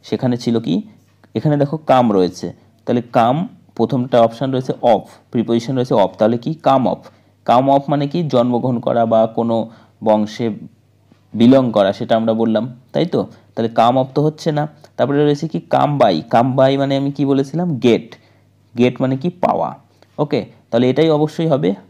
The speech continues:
"How have you come by such a precious diamond?" তুমি কিভাবে এই ডায়মন্ডটি, এত মূল্যবান ডায়মন্ডটি পেলে?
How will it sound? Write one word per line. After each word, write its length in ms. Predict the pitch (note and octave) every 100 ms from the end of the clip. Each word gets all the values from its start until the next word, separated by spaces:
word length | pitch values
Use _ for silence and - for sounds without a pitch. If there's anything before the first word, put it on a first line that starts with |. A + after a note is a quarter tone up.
| - -
"How 260 | B2 A2 C#3+
have 380 | B2 G#2+ G#2+
you 140 | A#2+ C#3 C3+
come 460 | A#2+ G2+ A2+ A#2 A#2 - _ _ _ _ - G#2
by 320 | G2 F#2 C3 A2 _ _ _ _ _ _ -
such 260 | B2+ A2+ D3
a 60 | D3+ -
precious 400 | A2+ - C3+ G#3 - - -
diamond?" 340 | G2+ F2 F2 F2+ -
তুমি 160 | B2
কিভাবে 460 | C3 C3 B2 B2+ D3+
এই 60 | C#3
ডায়মন্ডটি, 520 | G#2 G#2+ G#2+ A2+ A#3+ - -
এত 220 | G#2 G2+ A2
মূল্যবান 840 | G#2 G2 A2 G#2+ A2 A2+ B2+ C#3
ডায়মন্ডটি 440 | G#2+ G#2 A2 D3+
পেলে? 360 | - B2+ F2+